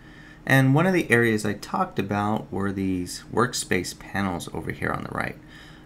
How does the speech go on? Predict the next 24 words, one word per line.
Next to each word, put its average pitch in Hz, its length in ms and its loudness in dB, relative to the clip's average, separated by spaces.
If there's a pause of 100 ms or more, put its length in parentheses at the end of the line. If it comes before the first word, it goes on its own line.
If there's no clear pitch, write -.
(240)
By 151 180 8
default, - 840 0 (200)
right? 123 320 2
And 104 160 0
let's, 143 400 -2
actually, 120 260 -2
let's 139 260 -2
look 110 140 -4
at - 60 -12
that - 200 -4
really 90 160 -2
quick. - 300 -4 (680)
If - 160 -2
you 127 60 2
come 170 180 2
up - 180 0
here, 113 480 2 (500)
by 139 160 4
default, 107 460 4
the 95 120 0
Adobe 104 640 2
workspace 107 680 0
is 98 100 -6
called 98 320 -4